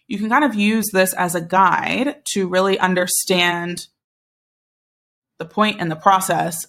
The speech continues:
of this offer and think through how you can make it as successful as possible, right? I think we're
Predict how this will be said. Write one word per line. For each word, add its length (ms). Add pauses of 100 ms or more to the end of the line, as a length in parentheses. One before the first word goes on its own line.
(100)
of 420
this 240
offer 640 (1040)
and 360 (160)
think 200
through 600 (1000)
how 120
you 100
can 100
make 140
it 140
as 200
successful 420
as 80
possible, 440
right? 360
I 60
think 180
we're 420